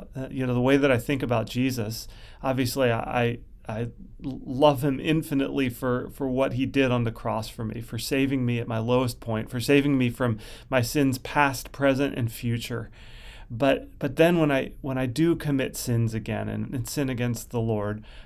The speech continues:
uh, as we are all still prone to do, um, I, I imagine Jesus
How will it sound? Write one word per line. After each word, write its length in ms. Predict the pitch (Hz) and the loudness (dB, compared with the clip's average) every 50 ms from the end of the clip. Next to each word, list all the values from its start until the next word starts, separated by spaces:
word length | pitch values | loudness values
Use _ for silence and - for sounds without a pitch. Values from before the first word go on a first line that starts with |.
| - - | -14 -8
uh, 100 | 135 143 | -6 -2
as 220 | - 139 135 120 | 0 0 0 0
we 160 | 120 135 135 131 | 2 2 2 2
are 120 | 127 - | 2 4
all 220 | - 139 143 139 | 6 6 6 6
still 240 | 139 - - 143 127 | 4 0 0 -2 -2
prone 340 | - - - 123 117 117 117 110 | -2 -2 -2 0 0 2 0 0
to 100 | - 107 | -2 -6
do, 400 | 95 110 104 101 101 101 101 - - - - - - - - - - | -4 -4 -4 -2 -4 -6 -8 -10 -16 -18 -18 -18 -18 -18 -18 -16 -10
um, 380 | - 113 113 120 110 107 - - - - - - - - - - - - | -8 -6 -4 -4 -4 -6 -8 -12 -18 -18 -18 -20 -20 -20 -16 -10 -6 -4
I, 140 | 135 127 - - | -4 -4 -2 0
I 120 | 147 139 | 2 2
imagine 560 | 139 135 139 147 151 156 160 151 151 151 135 113 | 4 4 6 8 8 8 8 6 6 2 2 4
Jesus 500 | 127 139 139 123 123 123 117 - - | 4 4 4 4 2 0 -4 -4 -8